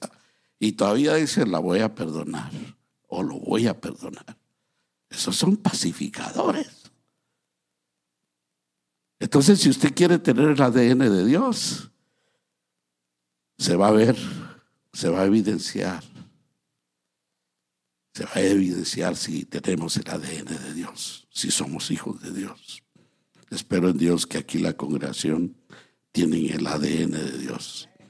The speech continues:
que son de la familia de Dios. Hermanos amados, ¿por qué Dios le abrió los ojos a,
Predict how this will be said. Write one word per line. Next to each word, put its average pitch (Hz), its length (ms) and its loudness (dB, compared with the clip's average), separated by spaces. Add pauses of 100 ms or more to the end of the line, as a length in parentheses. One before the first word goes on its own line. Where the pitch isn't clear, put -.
(500)
que 92 120 0
son 95 220 4
de 87 160 0
la 82 120 -2
familia - 480 -4
de - 120 -10
Dios. - 380 -10 (1040)
Hermanos 147 400 4
amados, 135 480 4
¿por 113 240 -4
qué 147 160 4
Dios 160 220 4
le 151 100 4
abrió 131 240 2
los 131 260 2
ojos 120 800 -2 (200)
a, - 260 -4